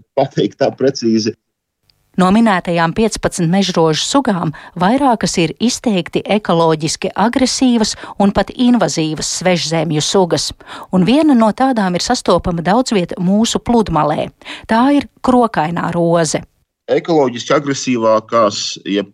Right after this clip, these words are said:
Speaker 1: tās, kas ir iekļautas invazīvo sugu sarakstā, uz šo brīdi ir viena ļoti agresīva, kas it sevišķi kaitē kāpu biotopiem, jo agrāk viņi tur stādīja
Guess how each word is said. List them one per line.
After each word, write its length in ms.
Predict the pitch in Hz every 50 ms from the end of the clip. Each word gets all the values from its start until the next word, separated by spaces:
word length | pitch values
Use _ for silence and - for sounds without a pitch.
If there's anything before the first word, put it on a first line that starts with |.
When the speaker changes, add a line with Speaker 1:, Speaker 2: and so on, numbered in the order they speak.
| _ -
Speaker 1:
tās, 240 | - 120 123 131 -
kas 160 | - 117 - -
ir 100 | 110 110 127 - - _
iekļautas 600 | - 127 143 151 147 151 135 110 104 104 110 - -
invazīvo 520 | 139 143 135 123 110 110 110 107 104 101 101
sugu 320 | 101 - 143 143 127 110
sarakstā, 600 | - 135 135 131 123 123 - - - 104 98 92 - - _ _ _ _
uz 200 | - 107 101 - - -
šo 160 | - 123 110
brīdi 460 | 98 - 123 123 113 104 92 101 98 - -
ir 280 | 123 123 107 95 87 78 - - 95 90 87 90
viena 480 | 90 101 101 98 95 92 107 131 147 147 - -
ļoti 340 | - 107 110 104 104 110
agresīva, 640 | 131 147 151 156 151 - - 160 165 160 151 151 147 - - - - - - - _ _ _ _
kas 180 | - 113 - -
it 80 | 110 -
sevišķi 720 | - 135 131 123 117 113 113 - - - 107 101 101 98 98
kaitē 480 | - 120 120 127 139 - 117 101 98 98 95 107 90 _
kāpu 440 | _ - 113 107 107 113 123 - 135
biotopiem, 840 | 127 127 156 151 147 151 147 139 135 139 139 131 127 123 127 131 135 131 _ _ _ _
jo 240 | - 92 90 87 -
agrāk 420 | 104 120 117 104 92 90 - _
viņi 200 | 110 117 113 107 -
tur 100 | 90 -
stādīja 640 | - - 92 90 101 113 123 131 143 135 127 117